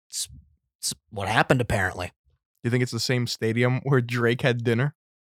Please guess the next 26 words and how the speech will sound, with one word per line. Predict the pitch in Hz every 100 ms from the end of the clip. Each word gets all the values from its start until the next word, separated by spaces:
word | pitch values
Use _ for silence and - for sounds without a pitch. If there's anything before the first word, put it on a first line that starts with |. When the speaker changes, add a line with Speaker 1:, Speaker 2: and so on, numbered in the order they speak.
| -
Speaker 1:
It's | 190 -
not. | 160 175 127
It | 151 151
is | 147
the | 135 147 135 139
A | 151 156
T | - 151
L | 160
Stadium, | 160 156 135 135
the | 135
Mercedes-Benz | 131 - - 175 175 156 - 113 165 185 143 104 123
Stadium | - 113 107 107
in | 107
Atlanta, | 110 120 117 117
which, | 117 -
by | 147 135
the |
way, | 131 143
I | 127
will | 139 139
be | 139
in | 135
Atlanta | 120 131 190 196 165
this | 143 -
weekend | 139 151 156 160
for | 143